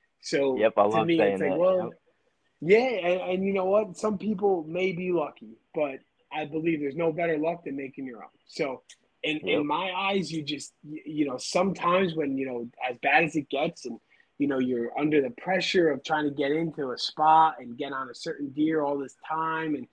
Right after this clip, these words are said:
Speaker 1: you know, it gets to you. It starts breaking you down. So change it up, you know, go for a walk, because obviously all the other stuff ain't working. So, get, you know, give something new a try. Go to a piece of public land that you don't care nothing about and just go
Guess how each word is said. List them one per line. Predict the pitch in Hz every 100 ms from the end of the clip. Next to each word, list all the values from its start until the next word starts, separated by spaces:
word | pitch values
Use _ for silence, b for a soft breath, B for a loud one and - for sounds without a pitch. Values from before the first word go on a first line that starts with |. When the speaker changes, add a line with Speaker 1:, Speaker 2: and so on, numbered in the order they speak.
| _ _ _ _
Speaker 1:
you | 175
know, | 196 180
it | 160
gets | 185 196 -
to | 139
you. | 117
It | 113
starts | 175 160 -
breaking | 160 170 170 156
you |
down. | 151 156 110 110
So | 160
change | 190 226 254
it | 262
up, | 285 214 - 143
you | 147
know, | 147
go | 147 170 175
for | 214
a | 185
walk, | 214 202
because | 170 160 143
obviously | 160 208 220 202 247 233 202 _ _ _ _ _ -
all | 165 190
the | 170
other | 196 226
stuff | - 160 147
ain't | 139
working. | 139 147 127 156
So, | 165 160 160 _ _ _ _ _ _
get, | - 156
you | 160
know, | 160 156
give | 151 160
something | - 208 190
new | 226 285
a |
try. | - 131 117
Go | 120 160
to | 220
a | 185 - -
piece | 208 208
of | 156
public | 175 208 185
land | 196 220
that | 190
you | 170 208
don't | 196 -
care | 196 196
nothing | 202 196
about | 180 180 226 220
and | 165
just | 151
go | 190 170